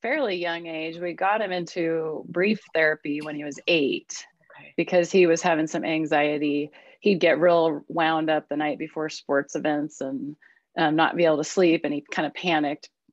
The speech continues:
Speaker 1: uh, because of that. Um, but we took him to a therapist, and they really didn't recommend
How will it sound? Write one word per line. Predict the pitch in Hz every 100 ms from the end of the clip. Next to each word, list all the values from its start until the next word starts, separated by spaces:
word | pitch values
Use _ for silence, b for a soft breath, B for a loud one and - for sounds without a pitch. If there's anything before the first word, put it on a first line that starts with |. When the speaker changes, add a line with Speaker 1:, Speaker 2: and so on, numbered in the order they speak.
| -
Speaker 1:
uh, | 156 143 135
because | 131 151 - 165 151
of | 143
that. | 139 139 139 - - b b b b _ -
Um, | 160 156 147 139 131 -
but | 165 185 175 -
we | - 180
took | 180 208
him | 208 196
to | 202
a |
therapist, | 180 180 175 180 185 180
and | 170
they | 170
really | 160 175 175
didn't | 175 165 170 156
recommend | 160 160 165 165 160 165 165 165 160